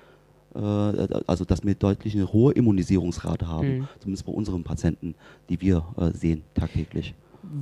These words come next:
Speaker 2: Wenn jetzt diese, wenn jetzt zum Beispiel diese, äh, hundert Impfungen möglich wären, wie lange darf man diesen Impfstoff oder bis wann müsste die denn verimpft sein,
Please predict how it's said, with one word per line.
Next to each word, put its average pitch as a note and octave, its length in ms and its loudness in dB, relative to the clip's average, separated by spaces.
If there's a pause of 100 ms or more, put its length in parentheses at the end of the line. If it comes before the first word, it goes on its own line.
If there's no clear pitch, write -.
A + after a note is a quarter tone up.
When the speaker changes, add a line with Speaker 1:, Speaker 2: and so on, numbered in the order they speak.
(120)
Speaker 2:
Wenn D#3 440 4
jetzt C#3 320 0
diese, C3+ 320 2
wenn C3+ 140 2
jetzt C#3 160 2
zum D3 80 0
Beispiel C#3+ 260 -2
diese, C#3 100 4
äh, C3 760 4
hundert D#3 280 2
Impfungen E3 320 4
möglich D#3+ 440 4
wären, B2+ 340 2
wie B2 60 0
lange C3 240 2
darf C3+ 220 2
man C3+ 340 2
diesen C3 200 0
Impfstoff D#3 320 2
oder C#3 120 2
bis C#3 200 0
wann D#3+ 160 4
müsste D#3+ 320 4
die C#3 100 6
denn C3+ 520 2
verimpft E3+ 420 4
sein, A#2 380 2